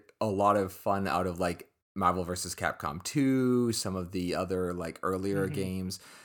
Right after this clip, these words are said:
Speaker 1: just because I had friends that I could couch play against, and we were all kind of, of the
Speaker 2: Mm-hmm.
Speaker 1: same level. But once that stopped happening, and the only way I could do anything that wasn't single player was online,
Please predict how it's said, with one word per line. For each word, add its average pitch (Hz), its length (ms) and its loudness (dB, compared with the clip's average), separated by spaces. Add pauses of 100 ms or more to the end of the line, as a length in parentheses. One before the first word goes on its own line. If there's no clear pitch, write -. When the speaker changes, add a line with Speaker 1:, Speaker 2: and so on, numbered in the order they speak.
(100)
Speaker 1:
just 120 240 0
because 101 360 0
I 95 140 4
had 95 180 0
friends 98 300 0
that 92 80 0
I 90 80 0
could 90 160 -6
couch - 480 -2 (220)
play 101 320 2
against, 92 680 -2
and 92 200 -2
we 92 100 -2
were 90 140 0
all 87 220 0
kind 98 260 0
of, 90 80 0
of 92 140 -2
the - 60 -4
Speaker 2:
Mm-hmm. 98 180 -2
Speaker 1:
same 90 240 -2
level. 117 560 0 (540)
But 98 300 -2
once 104 300 -2
that 90 220 0
stopped - 300 2
happening, 113 440 0
and 104 120 0
the 95 60 0
only 101 160 0
way 98 220 2
I 87 160 2
could 90 280 -6
do 92 180 0
anything 95 380 -2
that 92 180 -2
wasn't 92 340 -6
single 95 360 -2
player 101 340 0
was 90 280 -4
online, 87 960 -2